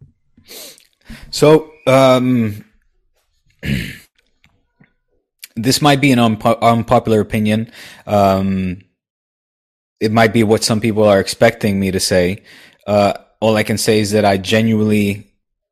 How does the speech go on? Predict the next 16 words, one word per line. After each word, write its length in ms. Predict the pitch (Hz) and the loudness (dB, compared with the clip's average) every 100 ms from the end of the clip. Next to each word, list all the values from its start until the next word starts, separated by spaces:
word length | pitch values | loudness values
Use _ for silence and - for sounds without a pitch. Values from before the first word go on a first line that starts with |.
| - | -6
what 140 | 117 | -2
I'm 100 | 110 | 0
about 240 | 110 113 | 2 0
to 60 | - | 0
say, 200 | - 107 | -2 -2
say 260 | - 117 110 | 0 2 2
it 180 | 92 | -2
from 180 | - 107 | -6 -4
the 80 | 98 | -4
heart, 300 | 117 123 143 | 0 0 0
and, 240 | 110 107 107 | -2 -6 -4
and 140 | 104 | -4
I 100 | 101 | -4
truly 440 | 98 - 110 107 | -4 -4 -2 0
mean 480 | 104 107 113 107 101 - - - _ _ _ | 0 0 -2 -2 -4 -10 -20 -20 _ _ _
that. 380 | 98 95 82 | -2 0 0